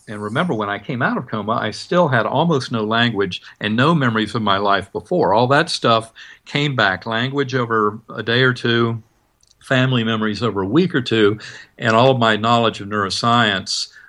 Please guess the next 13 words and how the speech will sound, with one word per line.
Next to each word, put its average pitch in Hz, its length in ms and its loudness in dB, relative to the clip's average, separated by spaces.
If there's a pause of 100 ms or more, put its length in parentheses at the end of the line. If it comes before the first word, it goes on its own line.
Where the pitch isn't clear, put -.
(140)
uh, 95 380 -2 (240)
came 117 200 -4
back 98 260 2
over 95 160 -2
about, 90 380 0 (100)
uh, 90 180 -4
probably 95 360 -6
four, 147 500 2
three 165 180 2
or 117 60 2
four 143 280 0
weeks. 82 460 -4 (380)
Uh, 107 200 2